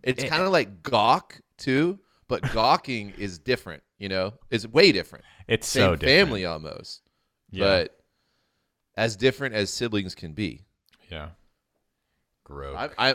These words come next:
Speaker 1: I'm with you. I, th-, I think Grok's back.
Speaker 2: <sighs>
Speaker 1: Uh, I
Speaker 2: Thank
Speaker 1: think
Speaker 2: God.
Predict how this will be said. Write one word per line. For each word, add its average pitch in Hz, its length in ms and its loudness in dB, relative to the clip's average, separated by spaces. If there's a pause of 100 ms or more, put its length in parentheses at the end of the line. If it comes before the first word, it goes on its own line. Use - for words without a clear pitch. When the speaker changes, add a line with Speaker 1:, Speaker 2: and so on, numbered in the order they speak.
Speaker 1:
I'm 117 160 -2
with 120 220 -4
you. 87 260 -10
I, 107 100 0
th-, 110 140 -10
I 113 100 0
think 113 240 -4
Grok's 104 400 -4
back. 87 400 -8 (240)
Speaker 2:
<sighs> - 140 -6
Speaker 1:
Uh, 98 200 0
I - 40 -4
Speaker 2:
Thank 98 160 -2
Speaker 1:
think 113 120 -6
Speaker 2:
God. 78 340 -8